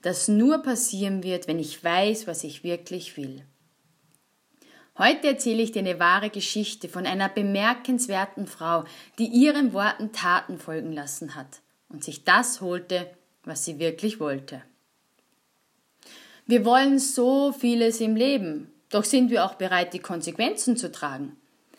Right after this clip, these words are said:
Sind wir bereit, das zu tun, was getan werden muss, um Schritt für Schritt ans Ziel zu gelangen?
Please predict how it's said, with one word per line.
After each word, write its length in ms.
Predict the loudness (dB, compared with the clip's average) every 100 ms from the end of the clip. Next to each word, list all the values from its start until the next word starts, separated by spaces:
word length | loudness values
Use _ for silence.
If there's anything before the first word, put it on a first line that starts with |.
| _ _ -4
Sind 440 | 2 4 4 0
wir 100 | 0
bereit, 800 | 2 0 2 2 4 2 -2 -12 2
das 380 | 4 4 0 -4
zu 200 | -4 -4
tun, 340 | -6 -2 0
was 220 | 0 -4
getan 460 | -6 -6 -4 -4 -2
werden 300 | -2 0 2
muss, 340 | 0 0 -10 -18 _ _ _ _ -4
um 200 | -2 0
Schritt 540 | 0 2 2 2 -4
für 280 | -8 -4 -2
Schritt 440 | -2 2 0 0 0
ans 260 | -2 -2
Ziel 240 | -2 0 0
zu 160 | -4
gelangen? 500 | -6 -6 -8 -10 -14